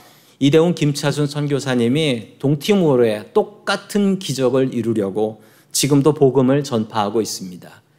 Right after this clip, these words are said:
우리가 받은 복음의 빛, 미국 장로교를 통해서 받은 복음의 빛을 우리는 또 갚아야 할 것입니다. 이들이 이토록 목숨 걸고 조선 선교를 했던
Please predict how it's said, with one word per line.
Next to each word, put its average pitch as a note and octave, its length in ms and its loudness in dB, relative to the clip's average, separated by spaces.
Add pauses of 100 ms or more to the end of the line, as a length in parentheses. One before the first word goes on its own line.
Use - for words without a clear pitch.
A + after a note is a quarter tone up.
(180)
우리가 D3 300 2
받은 D#3 260 2
복음의 D3 440 2
빛, B2+ 400 -2 (480)
미국 E3 320 4
장로교를 F3+ 880 4
통해서 D#3+ 380 0
받은 D3 400 0 (400)
복음의 C#3+ 460 2
빛을 B2+ 600 0
우리는 C#3+ 360 0
또 E3+ 180 2
갚아야 B2 680 -6 (180)
할 A#2 240 -4
것입니다. - 540 -8 (1900)
이들이 G#3+ 340 4
이토록 A3 320 2
목숨 F#3+ 500 2
걸고 B2+ 840 4 (640)
조선 D#3+ 300 4
선교를 D3+ 440 2
했던 A#2+ 580 -2